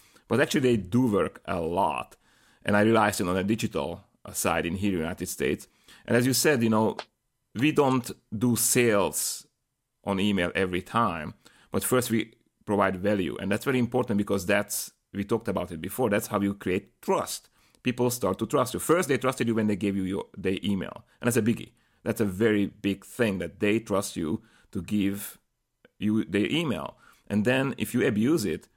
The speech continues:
that sucks. You know, they will never trust you again. So you have to be careful, provide them value. And then maybe s-, here and there you can, you know, uh,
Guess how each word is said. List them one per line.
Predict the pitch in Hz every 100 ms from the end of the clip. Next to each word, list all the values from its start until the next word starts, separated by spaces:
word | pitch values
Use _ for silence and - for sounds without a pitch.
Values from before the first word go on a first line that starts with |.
| _ _
that | 123 139
sucks. | - - 127 - -
You | -
know, | 82 85
they | 107
will | 120 104
never | 107
trust | 104 110 -
you |
again. | 95 110 101
So | -
you | 104
have | 120
to | 117
be | 107
careful, | 110 104 -
provide | 98 98 101 101
them | 101 92
value. | 95 110 92 95 101 _ _ _ -
And | 104 104
then | 101 101 101 _ _ _ _ _ -
maybe | 123 160 120
s-, | 117 - -
here | 131 117
and | 107
there | 98
you | 101
can, | 104 90 87
you |
know, | 92 80 82 82
uh, | 87 85 80 76 71